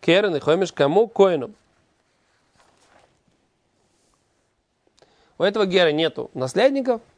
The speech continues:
поэтому он платит керн хомиш лекуаним, как мы и учили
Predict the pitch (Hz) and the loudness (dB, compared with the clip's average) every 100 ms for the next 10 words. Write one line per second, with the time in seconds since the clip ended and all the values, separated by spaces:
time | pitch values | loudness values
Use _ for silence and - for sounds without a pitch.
0 | _ _ _ 135 208 208 170 143 165 185 | _ _ _ 0 0 0 0 2 2 2
1 | 190 170 - - 180 160 156 175 180 180 | -2 -6 -16 -2 0 0 0 0 0 -4
2 | 151 143 196 220 220 190 160 143 165 196 | -4 0 2 2 2 0 0 -2 -2 -2
3 | 208 165 156 135 135 - 190 202 214 226 | -2 -2 -2 -2 -6 -4 -2 2 2 0